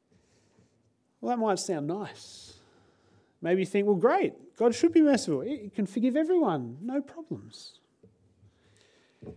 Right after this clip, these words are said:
But maybe Jonah had, you know, some slight reason to feel a little bit ripped off. What about all the people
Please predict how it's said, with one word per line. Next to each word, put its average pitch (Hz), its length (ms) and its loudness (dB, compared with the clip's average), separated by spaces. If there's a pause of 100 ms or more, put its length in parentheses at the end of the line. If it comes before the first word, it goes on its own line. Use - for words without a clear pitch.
(500)
But 277 100 -4
maybe 370 300 -2
Jonah 214 360 0
had, 202 440 -2
you 269 100 -4
know, 208 140 0
some 302 340 -4
slight 262 540 -8
reason 190 460 0
to 156 80 -10
feel 202 180 -6
a 202 80 -2
little 180 160 -2
bit 196 160 -6
ripped 208 240 -8
off. 285 240 -8 (2000)
What 277 120 6
about 277 220 8
all 262 140 8
the 233 80 4
people 180 760 4